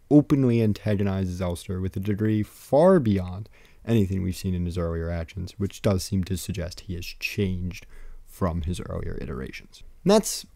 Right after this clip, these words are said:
all I've got. Adler is very complex, and I feel like even in this video where I tried to cover everything about him, I still don't think I've truly captured the interesting and, and the depth of the plot around him, but hopefully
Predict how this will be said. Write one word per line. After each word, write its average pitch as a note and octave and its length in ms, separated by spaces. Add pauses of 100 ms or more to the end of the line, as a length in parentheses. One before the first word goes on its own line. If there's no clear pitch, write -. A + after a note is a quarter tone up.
all A2+ 180
I've B2 140
got. F2 260 (540)
Adler D3+ 500
is A#2+ 400
very B2 420
complex, F#2+ 480
and A#2+ 80
I B2 60
feel E3 200
like C#3+ 140
even A#2+ 300
in A2+ 100
this A2+ 140
video G2+ 400
where F2 240
I E2+ 100
tried B2+ 440
to A#2 80
cover G#2+ 300
everything G2+ 380
about F2+ 260
him, F#2+ 180 (400)
I G2 100
still A#2+ 300
don't G#2+ 200
think G#2 220
I've F#2 260
truly F3+ 440
captured G#2 640
the F#2 320 (440)
interesting G#2+ 680
and, F2 220
and F2+ 180
the F2 100 (100)
depth - 440
of G#2 200
the F#2+ 80
plot - 440
around E2+ 460
him, F2+ 180
but A2+ 120
hopefully G2+ 720